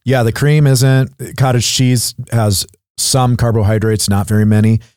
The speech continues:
The, the thing is, like, what separates this from a keto diet, a keto diet allows for it, depending on which sage you are and what your goals are,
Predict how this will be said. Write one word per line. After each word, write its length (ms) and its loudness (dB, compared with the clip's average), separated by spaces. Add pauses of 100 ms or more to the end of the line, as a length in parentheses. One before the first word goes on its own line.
(160)
The, 240 -2
the 140 0
thing 200 0
is, 240 2
like, 220 -2
what 180 0
separates 400 0
this 180 0
from 160 0
a 40 2
keto 400 0
diet, 400 -2 (300)
a 60 -2
keto 300 0
diet 260 0
allows 400 0
for 300 -2
it, 100 -2
depending 340 0
on 100 2
which 160 -2
sage 520 0
you 140 2
are 220 0
and 120 0
what 140 0
your 120 0
goals 420 -2
are, 260 0